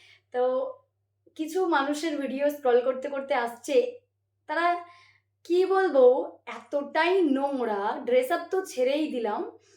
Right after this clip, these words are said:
তাদের ভাবভঙ্গিমা যে এত নোংরা,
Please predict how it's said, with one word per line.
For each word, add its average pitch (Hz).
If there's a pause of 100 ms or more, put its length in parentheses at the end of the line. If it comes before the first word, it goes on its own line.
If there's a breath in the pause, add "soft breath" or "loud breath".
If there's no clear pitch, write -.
(240 soft breath)
তাদের 330
ভাবভঙ্গিমা 339
যে 370
এত 349
নোংরা, 311